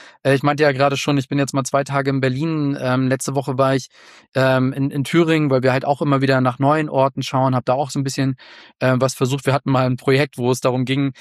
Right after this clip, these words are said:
an der Wartburg das auch direkt, äh, in, in, in Thüringen zu machen. Da guckst du über den,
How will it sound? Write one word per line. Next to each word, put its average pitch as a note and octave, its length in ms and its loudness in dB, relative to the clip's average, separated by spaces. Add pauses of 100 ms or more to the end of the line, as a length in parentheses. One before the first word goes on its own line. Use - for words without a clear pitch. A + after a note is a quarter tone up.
(220)
an C3 100 -8
der B2+ 140 -2
Wartburg C#3 480 0
das - 220 -4
auch C3+ 160 -6
direkt, C3+ 460 -2 (300)
äh, C#3 440 2
in, C3+ 260 -4
in, C#3 160 -6
in C#3 180 -4
Thüringen F3 320 0
zu D3+ 120 -2
machen. D3 260 0
Da B2+ 80 2
guckst D3+ 240 -8
du D3 40 -2
über C3+ 180 0
den, C3 220 -2